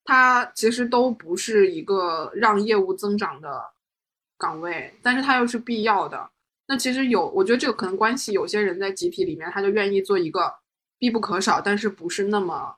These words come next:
呃，就是靠我来拉单啊，这，这样子的人。有的人可能就想要做一个，我，我想来推动一些事情发生。我觉得你，你也不能说就是人家不重要，我觉得这个其实，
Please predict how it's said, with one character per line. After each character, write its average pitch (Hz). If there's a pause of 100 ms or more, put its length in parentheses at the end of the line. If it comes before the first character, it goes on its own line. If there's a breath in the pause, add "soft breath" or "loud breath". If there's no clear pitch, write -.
呃， 139
就 185
是 196
靠 208
我 170
来 156
拉 185
单 190
啊， 165
这， 165
这 196
样 160
子 151
的 151
人。 131 (340)
有 180
的 208
人 202
可 208
能 175
就 208
想 175
要 160
做 190
一 165
个， 175 (220)
我， 175
我 190
想 233
来 175
推 240
动 214
一 196
些 202
事 202
情 175
发 180
生。 180 (440)
我 196
觉 202
得 233
你， 214 (120)
你 226
也 214
不 214
能 226
说 226
就 214
是 214
人 185
家 196
不 175
重 190
要， 190 (240)
我 190
觉 196
得 208
这 247
个 196
其 185
实， 185